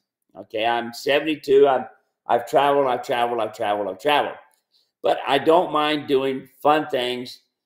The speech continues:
to be able to go see my folks, you know, my friends, like, in Ohio, where we can get enough numbers and this sort of thing to be there, 'cause renting one of these type of programs is pretty expensive.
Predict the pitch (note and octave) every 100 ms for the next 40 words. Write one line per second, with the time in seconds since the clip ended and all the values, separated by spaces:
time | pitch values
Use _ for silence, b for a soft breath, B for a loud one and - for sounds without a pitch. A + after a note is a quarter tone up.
0 | _ - G#2+ C3 B2+ B2 A#2 C3 C3+ C3
1 | B2+ B2 - B2 B2 - - - B2 A#2
2 | A2+ - B2 A#2+ A#2 A2+ A#2 G#2+ G#2 A2
3 | C3+ C#3+ B2+ A#2 - _ _ _ _ -
4 | C3 C#3 B2+ A#2 C3+ - - A#2+ C3 C#3
5 | B2+ D3 F3 E3 D3+ B2 C3 C#3 - D3
6 | B2+ B2+ B2 B2 A2+ D3 D#3+ A2+ A2+ A#2+
7 | A#2 A#2 - _ _ _ - A#2 F3 F3
8 | D#3 C#3+ D3 C3+ C3 - - B2 B2 A2
9 | - C#3 C#3 C3+ C3 A2+ - B2+ A#2 G2+
10 | - B2 A#2+ -